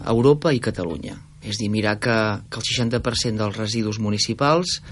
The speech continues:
eh, segueixin vies de valorització. Això amb, amb, amb ciutats com, per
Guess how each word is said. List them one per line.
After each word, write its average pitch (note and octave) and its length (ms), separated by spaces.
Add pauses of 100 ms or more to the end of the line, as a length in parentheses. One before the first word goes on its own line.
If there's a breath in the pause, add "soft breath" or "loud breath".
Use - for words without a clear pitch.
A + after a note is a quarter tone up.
(400 loud breath)
eh, A#2+ 80
segueixin A2 480
vies G#2+ 240
de A2+ 80
valorització. F#2+ 720 (800 loud breath)
Això C3+ 300 (180)
amb, A2 320
amb, G#2+ 340
amb G#2+ 160
ciutats A2+ 380
com, A2+ 240
per A#2 80